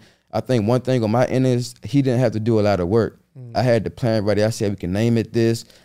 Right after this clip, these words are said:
Speaker 1: I can send you some scents. You can say yay or nay if you like it. We can do the sticker like this." And I had the concept or the idea,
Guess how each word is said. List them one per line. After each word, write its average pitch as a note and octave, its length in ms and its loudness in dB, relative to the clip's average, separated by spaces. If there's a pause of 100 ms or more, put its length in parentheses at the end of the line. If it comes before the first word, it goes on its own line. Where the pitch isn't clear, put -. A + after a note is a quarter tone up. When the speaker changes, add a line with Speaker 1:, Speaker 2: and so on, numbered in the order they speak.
Speaker 1:
I - 80 -6
can F#2 120 -8
send G#2 220 -4
you A2+ 80 0
some G#2+ 200 -4
scents. - 460 -4
You F#2 100 -8
can G2 120 -10
say G2 200 -2
yay G#2 220 2
or A2 80 2
nay G#2+ 160 0
if G#2+ 100 -2
you A2 80 -4
like G#2 240 2
it. A2+ 80 0
We G2+ 80 -6
can F#2+ 120 -8
do G2 100 -2
the F#2+ 80 -4
sticker G#2+ 300 -6
like G2 220 -2
this." A#2 180 -2
And G2+ 100 -2
I A#2+ 40 2
had A#2 220 0
the G2 100 -4
concept A2+ 480 -2
or A2+ 80 0
the F2 60 0
idea, G#2 500 0